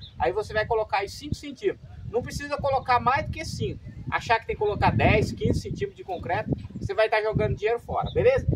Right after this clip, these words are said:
Então aqui, ó, nós estamos usando ferro oito milímetros, tanto aqui nos negativos que tá acompanhando os trilhos,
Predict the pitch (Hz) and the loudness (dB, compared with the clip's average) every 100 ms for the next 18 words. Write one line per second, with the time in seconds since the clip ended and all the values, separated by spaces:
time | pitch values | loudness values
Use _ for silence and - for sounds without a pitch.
0 | - - 247 254 - - 254 - - - | 2 4 8 8 6 4 4 4 0 -6
1 | - - 185 240 247 226 220 220 - 214 | -6 -2 2 2 2 2 2 2 2 4
2 | 190 202 294 - - 381 392 571 - - | 6 8 8 6 -2 2 2 2 -6 2
3 | 466 277 254 - 233 220 196 214 214 202 | 4 6 2 -6 -6 -4 -4 0 0 0
4 | 453 415 - 233 220 226 226 208 196 185 | -4 -6 -6 -2 0 0 -2 -2 0 0
5 | 175 - - 190 262 - | 0 -2 -2 -4 -8 -10